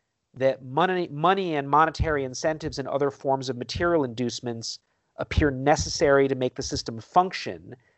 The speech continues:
And if we try to take them out of the system and pretend they don't exist at all, they often just get squeezed into other channels that might be even worse because everything is happening under the table or in the dark, or at least I don't know enough about that to assert that confidently,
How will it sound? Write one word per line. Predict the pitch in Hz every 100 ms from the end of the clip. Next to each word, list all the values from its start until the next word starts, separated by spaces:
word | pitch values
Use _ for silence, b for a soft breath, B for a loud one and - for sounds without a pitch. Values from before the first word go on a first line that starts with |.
| _ _ -
And | 139
if | 147
we |
try | 139 - 190
to | 190
take | - 175
them | 135
out | 143 175
of | 143
the | 135
system | 151 - 131
and | 120
pretend | 131 - 156 147
they | 143
don't | 123 131 131
exist | 117 120 120 113
at |
all, | - 147 147 101 90 92 - _ _ _ _ -
they | 135
often | 151 170 165
just | 143 143
get | 143 139
squeezed | - - 156 165 165 135
into | 143 139 - -
other | 139 135 127 123 120 120
channels | - 220 196 117 110
that | 127 131
might | 135
be | 135 139
even | 151 135 123
worse | 131 151 147 -
because | 123 127
everything | 135 135 127
is | 117
happening | 135 127 123 127 120 117 113 _ _ _ -
under | 156 131
the | -
table | - 135 120
or | 117
in | 117
the | 117
dark, | 113 101 - 139
or |
at | 143
least | 147 135 - -
I | 165
don't | 180 165
know | 147
enough | 135 123
about | 123 120 117
that | 117 -
to | 117
assert | - 131 120
that | 117 98 -
confidently, | 123 120 165 - 208